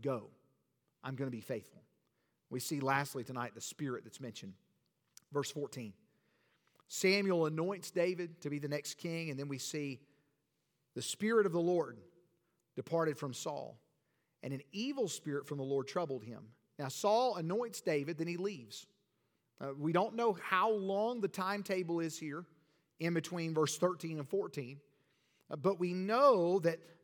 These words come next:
the Spirit of the Lord rested on Saul and then leaves Saul. And then all of a sudden it says, "An evil spirit from the Lord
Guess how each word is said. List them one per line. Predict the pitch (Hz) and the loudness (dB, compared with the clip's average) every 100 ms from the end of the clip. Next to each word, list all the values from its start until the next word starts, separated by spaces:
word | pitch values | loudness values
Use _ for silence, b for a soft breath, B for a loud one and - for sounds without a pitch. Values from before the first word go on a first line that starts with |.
| 165 160 147 - | -12 -10 -16 -16
the | 190 175 | 0 0
Spirit | - - 214 254 254 | 0 -4 -2 -2 0
of | 196 | 0
the | 185 | 2
Lord | 196 196 170 147 | 6 6 4 0
rested | 131 151 233 226 - 233 | -4 0 0 0 -4 -4
on | 180 175 165 | -4 -4 -4
Saul | - 196 165 123 127 160 - - | -4 -2 0 -2 -4 -8 -14 -10
and | 143 | -4
then | 143 143 139 - | -4 -4 -8 -6
leaves | 147 208 180 | -4 -4 -6
Saul. | - 95 90 _ _ _ _ b b b b b | -12 -14 -16 _ _ _ _ b b b b b
And | 180 180 | 0 4
then | |
all | 190 269 | 6 6
of | 240 | 6
a | |
sudden | - 262 214 | 4 2 2
it | 185 - | -2 0
says, | 220 196 170 | 4 4 2
"An | 165 | -6
evil | 185 226 285 254 | -6 -6 -4 -6
spirit | - 233 196 | -4 -2 -2
from | 185 | -2
the | 175 | 0
Lord | 175 165 | 2 2